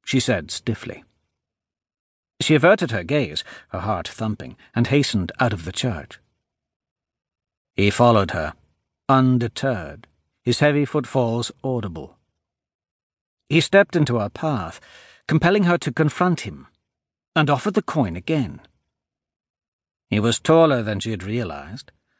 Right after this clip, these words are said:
tall enough that he towered over her. His eyes were yet narrowed,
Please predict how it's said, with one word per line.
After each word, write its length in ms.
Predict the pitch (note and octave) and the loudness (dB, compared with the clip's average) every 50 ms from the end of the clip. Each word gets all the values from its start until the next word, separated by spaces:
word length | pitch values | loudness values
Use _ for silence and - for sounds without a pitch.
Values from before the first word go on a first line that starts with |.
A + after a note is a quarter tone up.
| _ _ - | _ _ 2
tall 220 | D#3+ E3 F3 F3 | 4 4 4 4
enough 320 | E3 E3 D#3+ E3 - - | 4 2 2 0 0 0
that 260 | - D3+ D#3 D3+ - - | 2 2 2 2 2 -2
he 140 | D#3 D#3 C3 | -4 -4 -4
towered 500 | - - D#3 D3+ D#3+ D3 A#2+ G#2 G2+ A2 | -2 0 2 2 2 2 0 -2 -6 -6
over 280 | - D3+ D3+ D#3 C3+ A2+ | -4 -2 -2 -2 -2 -6
her. 240 | F#2 E2+ F2 F#2 - _ _ _ _ _ _ _ _ _ _ _ _ _ _ _ _ _ _ _ _ _ _ _ _ - | -10 -10 -14 -16 -18 _ _ _ _ _ _ _ _ _ _ _ _ _ _ _ _ _ _ _ _ _ _ _ _ -2
His 160 | A#2 G#2+ A#2+ | 0 2 4
eyes 500 | A#2+ A#2+ A#2+ A#2+ A#2 A#2 A2+ G#2+ - - | 4 4 4 2 2 0 0 -2 -4 -4
were 100 | A2+ A2 | -2 -2
yet 360 | G#2+ G#2 A2+ A#2 A2+ - - - | 0 0 0 -2 -2 -6 -8 -4
narrowed, 480 | A#2 A#2 A2+ A2+ G2 F2 F#2 F#2 - | -2 0 0 0 -2 -2 -4 -6 -10